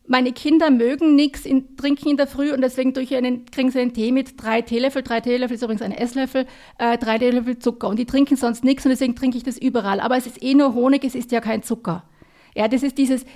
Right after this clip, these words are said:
wenn's die Ausrede ist, dass ich's überall reinhau. Und das nächste ist das, ich bin, also das weiß ich nicht, ob das wirklich stimmt, aber man hat das immer gehört, dass wenn Honig erhitzt wird, ist er kaputt. Ja?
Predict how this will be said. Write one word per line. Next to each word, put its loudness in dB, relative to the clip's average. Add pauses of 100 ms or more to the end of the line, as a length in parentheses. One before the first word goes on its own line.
wenn's 2
die -8
Ausrede 0
ist, -2
dass -2
ich's -2
überall 2
reinhau. 2
Und 2
das 2
nächste 2
ist -4
das, 0
ich -12 (260)
bin, 0
also -4
das -8
weiß 2
ich 2
nicht, 2
ob -14
das -8
wirklich -2
stimmt, 0
aber 0
man 0
hat -2
das -4
immer 0
gehört, -2
dass -4
wenn 0
Honig -2
erhitzt -6
wird, -2 (540)
ist -2
er 2
kaputt. -6 (260)
Ja? 2